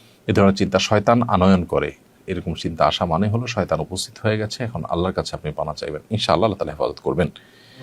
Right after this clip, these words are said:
এরপর জিনিয়া ঝিনু, এডি থেকে আপনি লিখেছেন, "আমার স্বামী একজন ব্রেন ক্যান্সার রোগী,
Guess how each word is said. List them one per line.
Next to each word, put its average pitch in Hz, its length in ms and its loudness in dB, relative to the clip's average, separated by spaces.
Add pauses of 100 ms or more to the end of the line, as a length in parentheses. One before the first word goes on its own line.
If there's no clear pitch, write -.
(400)
এরপর 101 420 6
জিনিয়া 107 400 8
ঝিনু, 98 360 8
এডি 85 200 6
থেকে 101 160 4
আপনি 98 180 2
লিখেছেন, 101 480 4
"আমার 85 200 4
স্বামী 95 320 2
একজন 82 440 2
ব্রেন 92 440 6
ক্যান্সার 82 480 2
রোগী, 82 280 2